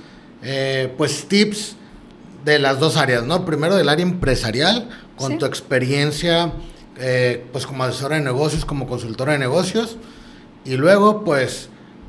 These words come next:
Speaker 1: eh, los tips con tu experiencia, pues, en este proyecto de, de salud y, salud y negocios, ¿no?
Speaker 2: Bueno, en cuanto al tema empresarial,
Speaker 1: Ujú.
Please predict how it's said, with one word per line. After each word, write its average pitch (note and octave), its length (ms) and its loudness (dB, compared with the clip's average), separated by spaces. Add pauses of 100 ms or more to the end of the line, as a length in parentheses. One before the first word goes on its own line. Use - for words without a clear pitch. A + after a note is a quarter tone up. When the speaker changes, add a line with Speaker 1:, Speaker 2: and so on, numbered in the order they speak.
(520)
Speaker 1:
eh, C3 600 0
los C3 240 0
tips F#3 260 4
con F3+ 220 -4
tu D#3 80 -2
experiencia, D3+ 840 -2
pues, C#3 160 -6
en C3 160 -4
este B2 240 -8
proyecto B2 500 -4
de, A2+ 440 -2 (480)
de B2 120 -6
salud B2+ 400 0
y, B2 840 2 (220)
salud C3 320 -2
y C#3+ 80 -2
negocios, A#2 520 -6
¿no? D3 180 -8 (960)
Speaker 2:
Bueno, A#3+ 200 -4
en G#3 140 -4
cuanto G#3 320 -4
al G3 140 -4
tema G#3+ 240 -4
empresarial, A3+ 680 -2
Speaker 1:
Ujú. A2 600 -14